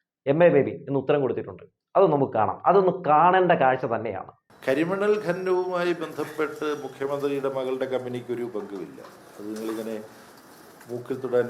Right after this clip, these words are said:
Speaker 2: വേണ്ടി വളഞ്ഞു വരുന്നതാണ്. എറണാകുളത്തുള്ള ഒരു കമ്പനി വീണയ്ക്ക് ഒരു, പിന്നെ, എക്സാലോജിക് എന്ന് പറയുന്ന ബാംഗ്ലൂരിലുള്ള സ്ഥാപനവുമായി അവരുടെ ചില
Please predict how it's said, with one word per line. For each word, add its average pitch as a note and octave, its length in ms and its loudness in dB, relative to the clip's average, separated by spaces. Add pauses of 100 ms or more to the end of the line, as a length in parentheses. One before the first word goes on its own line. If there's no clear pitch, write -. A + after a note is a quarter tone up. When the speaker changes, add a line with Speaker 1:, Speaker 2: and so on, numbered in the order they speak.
Speaker 2:
വേണ്ടി A2+ 240 -6
വളഞ്ഞു G#2+ 280 -4
വരുന്നതാണ്. F2 460 -8 (760)
എറണാകുളത്തുള്ള F3 600 2 (100)
ഒരു F#3 120 4 (300)
കമ്പനി C#3+ 380 -4 (2000)
വീണയ്ക്ക് D3+ 580 0 (1000)
ഒരു, C#3 160 0 (560)
പിന്നെ, A2+ 400 -6 (300)
എക്സാലോജിക് C#3 720 2
എന്ന് C3 160 -4
പറയുന്ന B2 300 -2 (720)
ബാംഗ്ലൂരിലുള്ള A#2+ 680 0
സ്ഥാപനവുമായി G#2+ 720 -6 (1040)
അവരുടെ F#3+ 280 4
ചില F#3+ 100 6